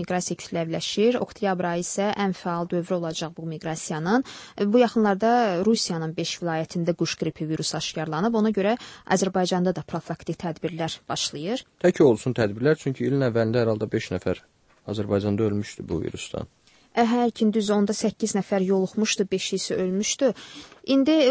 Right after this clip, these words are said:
Speaker 1: bu təhlükənin qarşısını almaq üçün monitorinq başlayıb, ancaq görəsən bu iş yetərincə aparılacaqmı? Ə, bu suallara Bakıdakı müxbirimiz Maarif Çingizoğlu cavab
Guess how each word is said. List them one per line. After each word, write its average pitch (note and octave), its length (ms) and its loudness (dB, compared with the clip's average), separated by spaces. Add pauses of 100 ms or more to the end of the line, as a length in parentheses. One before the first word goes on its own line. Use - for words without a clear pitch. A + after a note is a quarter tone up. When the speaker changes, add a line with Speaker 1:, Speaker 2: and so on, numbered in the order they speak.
(120)
Speaker 1:
bu C#4 100 0 (240)
təhlükənin A3+ 560 0
qarşısını A3 340 -2
almaq G#3 220 0
üçün G#3 140 0
monitorinq G3+ 500 2
başlayıb, B3 500 2
ancaq A3+ 240 4
görəsən A#3 380 4
bu A#3 160 2
iş - 160 0
yetərincə G#3 560 2
aparılacaqmı? F#3+ 800 2 (340)
Ə, G#3 160 4
bu B3 200 0
suallara G#3 600 2
Bakıdakı G#3 440 -2
müxbirimiz G3 440 0
Maarif F#3 300 2
Çingizoğlu E3+ 680 2 (140)
cavab D#3 280 0